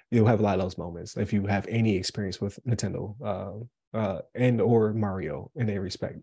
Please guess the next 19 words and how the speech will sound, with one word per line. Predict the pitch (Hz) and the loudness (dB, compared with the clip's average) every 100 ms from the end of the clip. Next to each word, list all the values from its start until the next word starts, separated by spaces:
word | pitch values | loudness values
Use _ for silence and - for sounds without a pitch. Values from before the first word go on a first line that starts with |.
| _ | _
'cause | - | -4
there's | 110 104 | -2 0
a | |
lot | 98 95 87 | 0 -2 -4
of | |
stuff | - 92 - | -8 -8 -8
in | 82 | -10
there, | 65 - _ - - - _ | -10 -14 _ -20 -20 -20 _
uh, | 101 90 | -4 -2
like | 90 | -2
the | 85 | -4
cat | - 90 - | -4 -4 -2
suit, | - - - - _ | -4 -4 -6 -10 _
the, | - 95 - | -6 -4 -4
uh, | 101 - - - - _ _ | -6 -6 -6 -8 -12 _ _
Tanuki | - 110 110 113 | -2 2 4 2
suit | 107 113 107 104 _ _ _ | 2 2 0 -2 _ _ _
pops | 120 101 - | -4 -2 -4
up, | 104 104 135 | -4 -4 -6